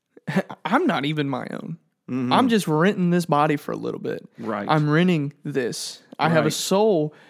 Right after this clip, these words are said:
Speaker 1: but the Lord is over that. He lords over my soul.
Speaker 2: Mm-hmm.
Speaker 1: And so he has full reign over, okay, there's some times where he's pushing me,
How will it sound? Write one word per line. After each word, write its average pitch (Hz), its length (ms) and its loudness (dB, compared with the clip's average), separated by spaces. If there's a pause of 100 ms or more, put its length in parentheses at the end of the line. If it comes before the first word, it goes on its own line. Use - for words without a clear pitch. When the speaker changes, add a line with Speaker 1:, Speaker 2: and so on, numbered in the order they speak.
(180)
Speaker 1:
but 143 200 0
the 147 80 0
Lord 156 340 2
is 139 200 -2
over 156 340 0
that. 123 220 -6
He 185 140 2
lords 160 460 2
over 147 240 2
my 127 220 -2
soul. - 520 -4
Speaker 2:
Mm-hmm. 123 440 -6 (160)
Speaker 1:
And 160 180 4
so 147 560 0
he 254 300 2
has 165 180 2
full 170 300 -2
reign 156 360 0
over, 139 460 -2 (220)
okay, 151 420 0 (320)
there's 165 180 2
some 170 140 2
times 170 240 0
where 156 80 2
he's 226 120 2
pushing 247 360 -2
me, 104 160 -8